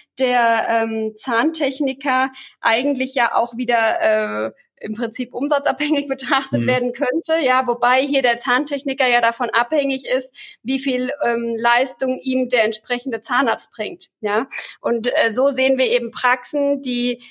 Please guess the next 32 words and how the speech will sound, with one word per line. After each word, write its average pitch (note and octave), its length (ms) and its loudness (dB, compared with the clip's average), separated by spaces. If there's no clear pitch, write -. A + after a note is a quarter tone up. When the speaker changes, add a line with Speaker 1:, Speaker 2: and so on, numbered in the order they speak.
Speaker 1:
eben A#3+ 180 -4
zum A#3+ 120 -6
Beispiel A3+ 200 -2
Mehrbehandlerpraxen C4+ 1040 0
sind C4 220 0
und A3 140 -8
die A#3+ 80 -2
es A#3+ 100 0
schaffen, B3 320 0
ihre A#3 180 -2
Zahntechniker B3 760 -2
super A#3 360 0
auszulasten, C#4+ 880 0
ähm, B3+ 320 2
und A#3+ 160 -2
die C4 120 -2
können C4 260 2
dann B3 160 4
natürlich B3 480 0
auch A#3+ 160 2
mehr A#3 240 0
zahlen, C#4+ 560 0
als A#3 260 0
wenn C4+ 120 2
ich C4+ 100 -2
jetzt B3+ 140 0
versuche, C4 340 -2
als A3+ 160 2
Einzelpraxis B3+ 920 0
mir B3 140 0
einen A#3 100 -2
Zahntechniker, C4 920 -2